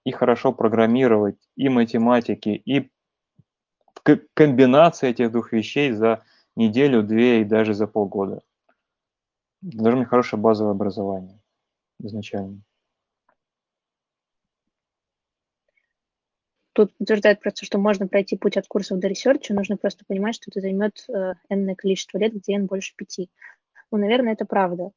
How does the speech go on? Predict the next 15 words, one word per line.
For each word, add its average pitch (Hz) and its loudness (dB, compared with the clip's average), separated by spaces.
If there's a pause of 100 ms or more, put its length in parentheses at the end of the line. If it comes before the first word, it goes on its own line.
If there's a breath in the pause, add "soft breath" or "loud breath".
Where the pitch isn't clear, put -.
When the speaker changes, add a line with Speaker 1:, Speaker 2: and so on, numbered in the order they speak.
(280)
Speaker 2:
Просто 196 -2
реальность 208 0
такова, 208 -2
что - -10
не 190 -4
все 202 -2
готовы 208 -2
к - -16
этому, 180 -12
не 185 -8
все 196 -4
готовы 190 -2
к - -8
этому 185 -10
пути. 220 -6